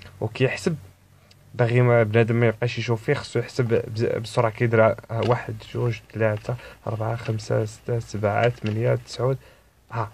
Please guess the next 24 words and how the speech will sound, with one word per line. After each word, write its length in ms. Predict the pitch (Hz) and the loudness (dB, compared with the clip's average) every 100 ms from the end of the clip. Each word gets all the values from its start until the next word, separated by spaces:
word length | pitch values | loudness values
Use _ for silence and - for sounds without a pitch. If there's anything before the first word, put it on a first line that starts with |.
| - | -8
عشرة، 300 | 107 104 98 - - - | -8 -6 -10 -12 -20 -6
ها 60 | 117 | 0
واحد، 380 | 113 113 - 123 110 | 0 0 -4 -4 -4
ها 140 | 107 | -2
جوج، 220 | 110 131 | -2 -2
ثلاثة، 580 | 127 104 107 107 - 117 | -4 -4 -2 -2 -2 -2
أربعة، 320 | 104 110 131 - - | -2 -2 -2 -4 -4
ها 60 | 127 | -4
خمسة. 320 | 123 110 - - - - - - - - | -2 -6 -10 -14 -20 -20 -20 -20 -20 -2
ولكن 580 | 113 120 127 123 139 135 | 4 6 6 4 4 4
شوف 320 | - 131 117 | 6 2 4
هنا 320 | 104 120 156 - | 2 4 4 2
عشرة 480 | 113 - 139 156 - | -2 2 4 6 4
وراه 180 | 120 110 | 2 2
قسم 400 | - - 120 117 | -2 -4 2 4
على 380 | 117 113 143 | 6 8 8
جوج. 340 | 127 123 151 - - - - - | 8 6 2 0 -10 -16 -10 0
انت 380 | 117 120 135 117 - | 2 4 4 2 0
الوقت 420 | 113 120 - - 120 | 2 2 2 0 2
اللي، 320 | 110 110 107 - _ - - _ _ - | 4 2 0 -8 _ -20 -20 _ _ -8
الوقت 400 | 110 117 - - | 0 0 0 -4
اللي 240 | 110 101 101 | -2 -2 -4
شديتي 600 | - 110 123 123 117 113 | -10 -4 -2 2 4 6
هادي 340 | 113 113 | 4 2